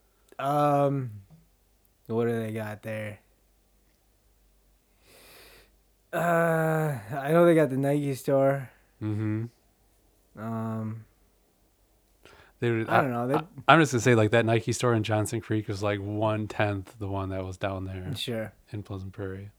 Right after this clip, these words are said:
Speaker 1: Well, I
Speaker 2: on the
Speaker 1: believe
Speaker 2: border
Speaker 1: you.
Speaker 2: of Illinois.
Speaker 1: I believe you.
Speaker 2: 'Cause that shit was like a cl-, that was like a mecca, man. You'd
Speaker 1: I
Speaker 2: see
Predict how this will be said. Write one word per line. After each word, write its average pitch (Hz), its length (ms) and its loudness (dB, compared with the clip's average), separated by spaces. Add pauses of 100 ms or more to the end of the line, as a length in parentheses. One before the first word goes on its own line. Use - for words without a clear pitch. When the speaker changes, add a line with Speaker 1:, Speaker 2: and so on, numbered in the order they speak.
(200)
Speaker 1:
Well, 107 140 -10
I 123 60 -8
Speaker 2:
on 131 60 -8
the 135 100 -4
Speaker 1:
believe 147 160 -2
Speaker 2:
border 110 200 0
Speaker 1:
you. 104 60 -2
Speaker 2:
of 98 80 -6
Illinois. 98 500 -6 (160)
Speaker 1:
I 113 100 -10
believe 123 420 -4
you. 127 140 -6
Speaker 2:
'Cause - 220 -16
that 110 160 -2
shit 117 160 -2
was 95 160 -6
like 90 120 -6
a 90 60 -12 (100)
cl-, 107 140 0
that 113 100 2
was 135 100 0
like 120 120 -2
a 104 40 -4
mecca, 98 500 -6
man. 95 360 -12
You'd 113 120 -6
Speaker 1:
I 135 40 -6
Speaker 2:
see 123 320 -4